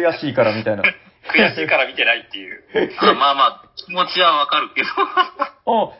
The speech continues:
Speaker 1: それね、あの、逆に、
Speaker 2: 偉い。
Speaker 1: 会-、会場にいた僕は全く見れなかったので。
Speaker 2: あ、そらそうですよね。
Speaker 1: ど-、どうでした？その、なんか、地方から見た時に。
Speaker 3: ただですね、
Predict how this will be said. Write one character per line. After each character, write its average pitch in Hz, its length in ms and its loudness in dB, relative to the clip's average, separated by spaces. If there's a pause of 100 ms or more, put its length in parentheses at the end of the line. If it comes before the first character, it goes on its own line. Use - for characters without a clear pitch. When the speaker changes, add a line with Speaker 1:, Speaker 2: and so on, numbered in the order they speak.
(120)
Speaker 1:
そ 320 80 -2
れ 311 80 0
ね、 262 220 -2
あ 214 80 2
の、 196 200 -6
逆 269 260 -2
に、 277 160 -4
Speaker 2:
偉 254 200 4
い。 254 120 0
Speaker 1:
会-、 - 0 - (260)
会 - 40 -8
場 294 160 -6
に 269 100 -6
い 269 60 -10
た 262 100 -2
僕 220 260 -8
は 240 80 -2 (300)
全 262 100 -4
く 269 80 -12
見 240 160 -6
れ 262 100 -8
な 240 100 -4
か - 100 -4
っ 117 100 -12
た 110 100 -4
の 101 140 -12
で。 110 320 -6 (360)
Speaker 2:
あ、 139 200 4
そ 165 60 -8
ら 302 160 -2
そ 160 100 -6
う - 40 -6
で - 100 -10
す 214 60 -2
よ 262 100 -4
ね。 320 140 4
Speaker 1:
ど-、 285 80 4
ど 175 60 2
う - 20 -2
で 113 100 0
し 110 80 -8
た？ - 140 -8
そ 127 120 -8
の、 113 180 -2
な 113 100 -2
ん 113 60 -6
か、 117 240 -4
地 151 100 -6
方 139 180 -4
か 117 100 0
ら 107 260 -2
見 123 120 -6
た 117 120 2
時 107 180 -6
に。 98 400 -12
Speaker 3:
た - 80 -8
だ - 500 -2
で 196 80 -8
す - 80 -8
ね、 - 220 -2